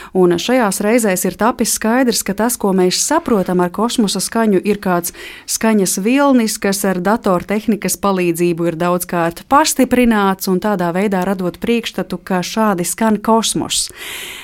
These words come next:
Bet kā ir ar tiem skaistajiem attēliem, un kas tad astronomijā ir fotogrāfija?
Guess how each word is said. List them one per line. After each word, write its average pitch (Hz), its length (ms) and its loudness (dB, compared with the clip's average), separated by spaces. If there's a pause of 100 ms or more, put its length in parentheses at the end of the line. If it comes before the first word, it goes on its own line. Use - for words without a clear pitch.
(100)
Bet 202 280 0
kā 294 240 4
ir 214 80 4
ar 208 120 0
tiem 190 200 0
skaistajiem 196 800 2 (300)
attēliem, 170 960 2
un 214 160 4
kas 233 240 0
tad 196 140 2
astronomijā 180 760 4
ir 262 220 4
fotogrāfija? 170 800 -2